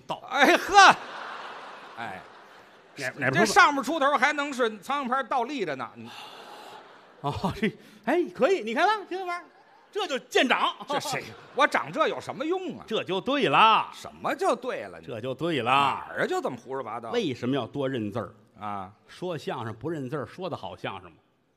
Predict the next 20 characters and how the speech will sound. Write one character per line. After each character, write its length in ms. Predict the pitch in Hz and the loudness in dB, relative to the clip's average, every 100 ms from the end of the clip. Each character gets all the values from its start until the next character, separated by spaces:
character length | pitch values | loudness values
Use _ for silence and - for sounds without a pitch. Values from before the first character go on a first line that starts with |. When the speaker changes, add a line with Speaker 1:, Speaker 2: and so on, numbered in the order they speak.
| _ _ _ | _ _ _
Speaker 2:
认 340 | 196 302 165 | -2 -2 -2
字 140 | 160 | 2
儿 200 | 359 415 - | 4 4 2
谁 360 | - - 370 | -4 0 0
都 200 | 370 202 | 2 0
认 300 | 180 185 117 | -2 -4 -6
识。 160 | 101 95 - - | -12 -16 -14 -4
Speaker 1:
拿 200 | 117 139 | -2 0
过 120 | 127 | -2
词 180 | - 123 | -4 -6
儿 80 | |
来， 160 | 131 127 | -4 -6
人 180 | 131 156 | -6 -6
都 140 | 170 | -4
认 220 | 170 151 117 | -2 -2 -2
识， 80 | |
你 160 | 110 117 | -4 -4
不 100 | 170 | -2
认 160 | 294 151 | -2 -4
识。 140 | - | -8